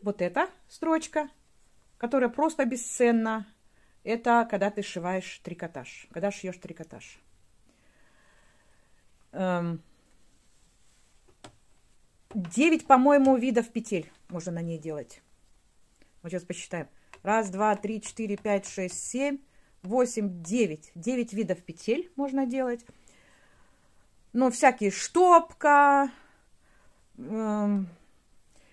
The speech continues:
я не знаю, тут, ну, такое ог-, огромное количество такой возможностей там, даже, что даже невозможно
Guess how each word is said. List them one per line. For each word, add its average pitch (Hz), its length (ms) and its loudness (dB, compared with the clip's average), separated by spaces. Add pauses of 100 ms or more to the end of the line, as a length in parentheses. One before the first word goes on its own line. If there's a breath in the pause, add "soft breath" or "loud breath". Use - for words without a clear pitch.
я 233 80 0
не 269 80 6
знаю, 247 260 4
тут, 208 160 -10
ну, 240 140 0
такое 277 380 6
ог-, 214 120 -6
огромное 240 460 4
количество 233 500 -2
такой 233 120 -2
возможностей 226 640 0
там, 170 320 -4
даже, 214 260 -4
что 202 300 -6
даже 214 280 -4
невозможно 196 600 -4